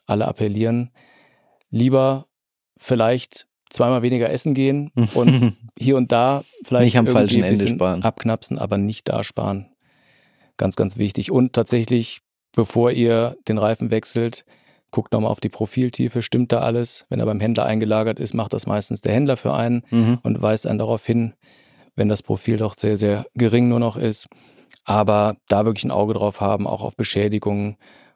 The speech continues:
Speaker 1: Und, äh, genauso jetzt am besten schon gucken, wenn die Sommerreifen runterkommen, brauche ich vielleicht nächstes Jahr schon einen neuen Sommerreifen und sich auch schon darum kümmern.
Speaker 2: Ich glaube, das blüht mir auf jeden Fall. Neue Sommerreifen sind,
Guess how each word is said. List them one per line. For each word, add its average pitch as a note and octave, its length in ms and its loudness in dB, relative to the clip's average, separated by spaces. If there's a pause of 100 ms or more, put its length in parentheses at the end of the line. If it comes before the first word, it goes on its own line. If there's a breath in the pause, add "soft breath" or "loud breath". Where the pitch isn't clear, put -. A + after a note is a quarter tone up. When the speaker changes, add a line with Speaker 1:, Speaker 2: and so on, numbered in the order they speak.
(120 soft breath)
Speaker 1:
Und, F#2+ 460 -2
äh, G2 160 -2
genauso A2 460 4
jetzt A2 260 0
am A2+ 100 0
besten A#2+ 260 0
schon B2 160 0
gucken, B2 260 0
wenn A2+ 100 2
die A#2 80 0
Sommerreifen A2+ 480 0
runterkommen, A#2+ 540 -2
brauche A2+ 260 0
ich A#2 100 -6
vielleicht A#2 360 -2 (220)
nächstes B2 480 -2
Jahr A#2+ 180 2
schon A#2+ 180 -2
einen A#2+ 60 0
neuen A#2 200 0
Sommerreifen A#2 640 -2 (480 soft breath)
und G#2+ 160 -2
sich A#2 160 -2
auch G#2 120 -4
schon A2+ 160 0
darum G#2 300 0
kümmern. F#2 360 -6 (100)
Speaker 2:
Ich - 60 -20
glaube, G2+ 400 2 (180)
das - 440 -2 (240 loud breath)
blüht A2+ 240 4
mir A#2+ 240 4
auf F2 180 -2
jeden F2+ 200 -2
Fall. G#2 420 -4
Neue F#2 220 -2
Sommerreifen F#2 580 -4
sind, F2+ 300 -4